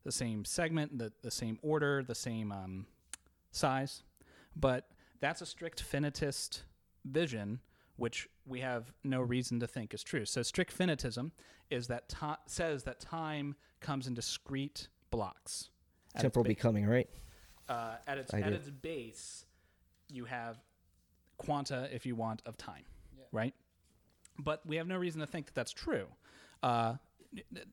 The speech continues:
Speaker 1: so t-, that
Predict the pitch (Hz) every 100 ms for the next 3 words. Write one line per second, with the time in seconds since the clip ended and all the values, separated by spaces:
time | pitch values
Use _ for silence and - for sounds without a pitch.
0 | _ - - - - - - - 160 151
1 | - - - _ _ _ _ _ - -
2 | 160 160